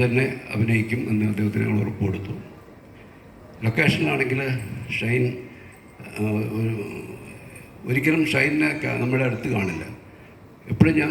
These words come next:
ഷൈൻ എവിടെ ഷോട്ട് സമയത്ത് നോക്കുമ്പോഴത്തേക്ക് ഷൈൻ എവിടെയെങ്കിലും മൂലയ്ക്ക് ഒരു കല്ലിൻ്റെ പുറത്തോ ഒരു തടിക്കഷ്ണത്തിൻ്റെ പുറത്തോ മാറി ഒരു നായകനോ സിനിമയിലെ നായകനോ ഒന്നും അല്ലാത്ത എവിടെയെങ്കിലും പുറകിലിരിക്കുകയുള്ളൂ. അപ്പോൾ അസിസ്റ്റന്റ് ഡയറക്ടറെ സഭയിൽ വിളിച്ചുകൊണ്ട് വരുന്നത്. ചില സമയങ്ങളിൽ ഒരു, ഒരു, ഒരു,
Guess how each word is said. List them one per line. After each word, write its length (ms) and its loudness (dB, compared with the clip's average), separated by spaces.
ഷൈൻ 260 0
എവിടെ 200 2
ഷോട്ട് 280 0
സമയത്ത് 240 2
നോക്കുമ്പോഴത്തേക്ക് 480 0
ഷൈൻ 180 0
എവിടെയെങ്കിലും 720 2
മൂലയ്ക്ക് 440 2
ഒരു 160 -6
കല്ലിൻ്റെ 520 -2
പുറത്തോ 300 -2
ഒരു 140 -2
തടിക്കഷ്ണത്തിൻ്റെ 680 0
പുറത്തോ 340 -4
മാറി 220 -4
ഒരു 180 2
നായകനോ 480 2
സിനിമയിലെ 440 2
നായകനോ 320 0
ഒന്നും 240 0
അല്ലാത്ത 280 0
എവിടെയെങ്കിലും 760 4
പുറകിലിരിക്കുകയുള്ളൂ. 600 -2
അപ്പോൾ 160 -4
അസിസ്റ്റന്റ് 240 -6
ഡയറക്ടറെ 280 -4
സഭയിൽ 240 2
വിളിച്ചുകൊണ്ട് 380 4
വരുന്നത്. 320 -8
ചില 120 0
സമയങ്ങളിൽ 500 2
ഒരു, 100 -2
ഒരു, 100 -2
ഒരു, 120 4